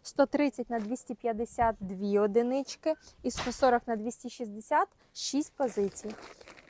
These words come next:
Ось такі будуть дуже гарні і будуть дуже гарно переливатися. Також ось ці будуть дуже класно переливатися.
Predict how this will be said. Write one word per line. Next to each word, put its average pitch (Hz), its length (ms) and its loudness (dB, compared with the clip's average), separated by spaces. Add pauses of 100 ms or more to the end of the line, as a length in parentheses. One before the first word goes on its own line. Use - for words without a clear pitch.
Ось 330 240 2
такі - 360 -2
будуть 226 640 0
дуже 233 680 -4
гарні 220 600 0
і 226 60 -4
будуть 220 460 -4
дуже 247 340 -2
гарно 233 480 -4
переливатися. 214 1000 -2 (580)
Також 233 340 0
ось 262 140 2
ці 220 380 0
будуть 208 560 -4 (160)
дуже 226 420 -2
класно 208 460 0
переливатися. 202 1080 -4